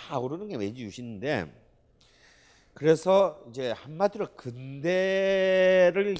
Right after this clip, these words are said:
향한 그 모든 사유 체계와 행동, 국가 제도 체계를 말합니다. 이러한 어떤 메이지 유신의 이상을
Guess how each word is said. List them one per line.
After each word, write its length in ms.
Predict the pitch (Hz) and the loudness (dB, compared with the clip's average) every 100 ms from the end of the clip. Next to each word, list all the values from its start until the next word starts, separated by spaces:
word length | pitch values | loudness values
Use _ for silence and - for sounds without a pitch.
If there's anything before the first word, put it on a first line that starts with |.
| - | -8
향한 440 | 117 135 127 80 _ _ _ _ _ _ _ _ | -10 -8 -8 -10 _ _ _ _ _ _ _ _
그 460 | - 147 147 143 - _ _ _ - | -4 0 2 2 -2 _ _ _ -16
모든 560 | 107 120 127 147 151 | -8 -6 -6 -8 -12
사유 440 | 127 - 143 143 147 | -14 -14 -10 -8 -10
체계와 760 | - 156 156 131 107 127 131 | -14 -10 -4 0 2 2 -2
행동, 400 | 156 170 151 127 | -6 -12 -10 -10
국가 320 | - 131 147 139 | -10 -12 -8 -8
제도 280 | 95 113 123 | -8 -10 -10
체계를 340 | 127 139 135 | -12 -12 -10
말합니다. 460 | 98 73 78 80 85 _ _ _ _ 190 | -10 -12 -14 -18 -20 _ _ _ _ -8
이러한 480 | 214 226 233 233 | -2 6 8 8
어떤 440 | 202 165 175 156 131 | 4 -4 -6 -8 -2
메이지 280 | 131 147 175 | 0 0 -6
유신의 340 | 151 165 127 | -8 -8 -8
이상을 840 | 101 117 117 156 175 180 117 78 | -8 -12 -10 -8 -8 -6 -8 -8